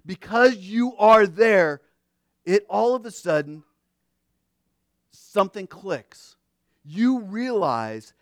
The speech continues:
that it happened here, where my feet are planted.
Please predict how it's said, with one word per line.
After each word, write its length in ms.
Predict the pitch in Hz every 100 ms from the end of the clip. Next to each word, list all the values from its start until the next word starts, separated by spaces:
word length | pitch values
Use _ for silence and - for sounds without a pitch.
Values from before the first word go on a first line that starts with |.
| _ _ _ 120
that 240 | 156 156
it 140 | 160 -
happened 800 | - 185 185 170 127 110 107 110 _ _ _ _ _ _ _ _ _ _ _ _ -
here, 420 | 285 294 165 110 _ _ _ _ _ _ _ _ _ _
where 180 | 202 240
my 180 | 226 214
feet 380 | - 254 277 226
are 80 | 214
planted. 720 | - - 233 240 - 139